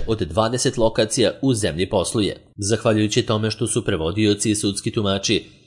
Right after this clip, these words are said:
u svakom predstavništvu te institucije zaposleni, klijenti kojima su potrebni prevodi dokumenata sa mađarskog na ukrajinski jezik na jednom mestu dobijaju njihovu kompletnu obradu u najkraćem mogućem roku. Obavezan je svaki klijent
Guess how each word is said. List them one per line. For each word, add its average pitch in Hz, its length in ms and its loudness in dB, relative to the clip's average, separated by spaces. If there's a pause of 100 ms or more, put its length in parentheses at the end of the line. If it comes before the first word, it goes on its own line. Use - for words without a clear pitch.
u 110 80 -2
svakom 117 380 2
predstavništvu 120 680 0
te 117 140 0
institucije 110 600 -2
zaposleni, 101 640 -2 (260)
klijenti 120 380 0
kojima 120 260 2
su 113 180 -2
potrebni 117 500 -2
prevodi 117 360 2
dokumenata 92 680 0 (260)
sa 90 220 -2
mađarskog 113 600 0
na 123 100 0
ukrajinski 104 540 0
jezik 90 400 0 (180)
na 95 140 -2
jednom 113 320 0
mestu 123 260 2
dobijaju 117 460 2
njihovu 117 360 0
kompletnu 113 540 0
obradu 90 340 0 (240)
u 107 140 -2
najkraćem 117 560 -2
mogućem 92 400 -4
roku. 104 340 2 (200)
Obavezan 107 500 2
je 107 80 0
svaki 107 340 0
klijent 104 400 0